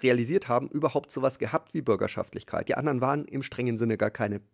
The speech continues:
politischen Gebilde, weil nur dort in de-, dieser, in dieser Form flächendeckend gelost wurde und diese neuartige Beziehungsform überhaupt entstanden ist. Und das hat eben den Historiker, auf den ich mich da meistens berufe,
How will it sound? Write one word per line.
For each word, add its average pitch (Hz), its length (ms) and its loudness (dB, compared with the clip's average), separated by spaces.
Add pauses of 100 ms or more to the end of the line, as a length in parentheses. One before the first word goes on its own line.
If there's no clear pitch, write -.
(120)
politischen 117 500 -2
Gebilde, 120 540 2 (680)
weil 190 460 10
nur 196 300 6
dort 196 480 10
in 139 160 0
de-, 175 260 0
dieser, 185 500 4
in 131 120 -6
dieser 151 580 4
Form 165 400 4
flächendeckend 143 640 -2
gelost 160 400 2
wurde 143 180 4
und 123 140 -4
diese 151 160 -2
neuartige 143 540 2
Beziehungsform 156 720 0
überhaupt 127 380 0
entstanden 143 440 -2
ist. 95 100 -4
Und 101 60 -4
das 117 140 -2
hat - 80 0
eben 120 260 -2 (160)
den 117 240 -2
Historiker, 135 480 2
auf - 80 -4
den 127 140 0
ich - 180 -4
mich 165 120 -4
da 147 320 2
meistens 135 440 -2
berufe, 143 640 0